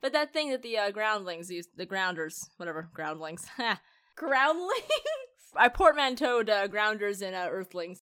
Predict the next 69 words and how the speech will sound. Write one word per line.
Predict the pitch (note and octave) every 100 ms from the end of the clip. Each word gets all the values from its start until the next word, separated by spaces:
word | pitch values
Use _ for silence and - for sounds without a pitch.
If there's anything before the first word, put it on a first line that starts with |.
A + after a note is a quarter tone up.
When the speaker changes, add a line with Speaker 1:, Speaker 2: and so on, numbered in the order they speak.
| -
Speaker 2:
I |
don't | D4 D#4+
remember. | C#4+ B3 A#3 G3+ G3+ -
It's | A#3
been | C#4+
a | C4+
while | B3 A3+
Speaker 1:
But | A3+
Speaker 2:
since | D#4
Speaker 1:
yeah, | G#3+
Speaker 2:
I |
Speaker 1:
but | A3 A3
you | F4+
know |
what |
I | C4+
Speaker 2:
watched |
Speaker 1:
mean, | G3 F#3
like, | A3+
that | B3+ B3
kind | A3
Speaker 2:
The | F3
Speaker 1:
of |
thing. | F#3
Speaker 2:
Hundred. | F3
Speaker 1:
So | A3+
it |
could | E4
Speaker 2:
Yeah, |
Speaker 1:
be, | D#4
like, | B3
at |
Speaker 2:
yeah. | A#3+
Speaker 1:
the | C#4+
very | C4+
least, | C4 C4+
like | A3+
that. | A3 F3
Or | F#3
it's | G#3
like | G#3+
the | -
Klingons, | D4+ C4 G3+ E3 F3
where | F#3+ F3+
they, | F3
you | F3+
know, | F3
try | F3 G3+
to |
hold | F#3 G#3
their | G3
eyes | F#3+ G3 G3
open | F#3 F3+ F3+ F3
and | E3+
do | F#3
that | F#3
whole | F#3+ F#3+
death | F#3 G3 F#3+
roar. | F3+ D#3 E3
It's | G#3
a |
whole | D4+ G4 G4 - A#4+
thing. | F4+ E3 F#3+ - _ _ _ _ A#3+
Speaker 2:
Mm-hmm. | B3+ B3+ C4 C#4 _ _ _ _ _
Speaker 1:
We | A#3
didn't | C#4+ F4+
need | E4+ G4+
the | E4
definition. | E4 E4+ E4 E4 F4 F#3+ D#3+